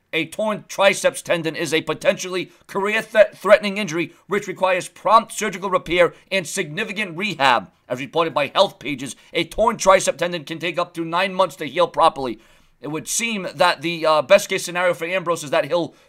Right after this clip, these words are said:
be out of action for around nine months. Uh, that would, of course, mean that Ambrose will miss the two thousand eighteen Royal Rumble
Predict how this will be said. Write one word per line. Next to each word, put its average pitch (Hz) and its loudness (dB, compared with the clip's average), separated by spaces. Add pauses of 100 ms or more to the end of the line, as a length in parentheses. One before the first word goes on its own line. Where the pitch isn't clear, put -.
be 185 0
out 196 10
of 196 2
action 180 4
for 180 0
around 165 2
nine 156 -2
months. 151 -4 (440)
Uh, 135 6
that 165 4
would, 170 0
of 151 -6
course, 160 0 (360)
mean 160 -2
that 156 2
Ambrose 160 0
will 165 -2
miss 156 -6
the 151 -8
two 165 -8
thousand 160 0
eighteen 143 -10
Royal 143 0
Rumble 175 2